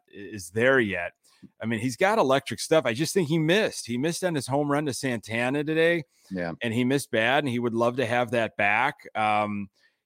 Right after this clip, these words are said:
Speaker 1: he looked pretty dominant with his stuff. He, he's definitely the firepower there. The energy's there. The movement is there. Um, you know, I,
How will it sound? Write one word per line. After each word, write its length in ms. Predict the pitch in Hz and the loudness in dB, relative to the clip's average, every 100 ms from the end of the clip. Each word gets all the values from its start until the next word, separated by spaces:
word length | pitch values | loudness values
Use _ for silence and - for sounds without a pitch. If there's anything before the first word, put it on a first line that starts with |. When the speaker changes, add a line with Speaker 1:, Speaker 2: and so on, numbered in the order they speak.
| - | -4
Speaker 1:
he 120 | 135 | 2
looked 240 | 147 143 | 2 2
pretty 180 | 175 165 | 2 2
dominant 500 | 120 107 117 147 147 | 4 2 2 0 0
with 120 | 127 117 | 0 -2
his 160 | 107 | -4
stuff. 340 | - 135 139 139 - | 0 4 4 2 -10
He, 340 | 110 110 113 120 120 | -6 -4 -4 -4 -4
he's 180 | 120 | -4
definitely 380 | 101 160 156 151 | 2 2 4 2
the 80 | 107 | 2
firepower 640 | - 127 139 131 120 117 | 4 6 4 4 4 4
there. 180 | 117 120 | 4 2
The 180 | 101 104 | 0 0
energy's 500 | 120 143 110 107 98 | 0 0 -2 -6 -2
there. 360 | 120 123 123 - _ _ - | 2 2 0 -4 _ _ -4
The 80 | 104 | 2
movement 640 | 113 160 175 131 107 - | 6 6 4 0 -2 -4
is 320 | - 104 87 | -8 -8 -6
there. 640 | 95 120 147 117 98 98 - _ _ _ - | 0 2 4 4 0 -4 -8 _ _ _ -4
Um, 680 | 110 110 107 107 104 101 - _ _ _ _ _ _ - - | 0 0 0 0 -2 -4 -8 _ _ _ _ _ _ -20 -6
you 100 | 117 | -2
know, 320 | 113 110 107 - | 2 2 0 -2
I, 160 | 127 | -2